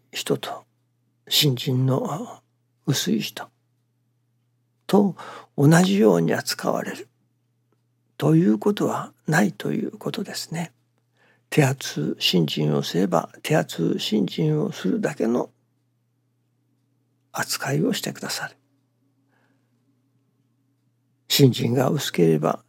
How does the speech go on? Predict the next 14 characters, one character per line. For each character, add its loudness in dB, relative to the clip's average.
や 0
は 2
り 0
薄 0
い 0
だ -4
け -2
の -2
扱 -6
い -4
を 0
さ -8
れ -12
る。 -20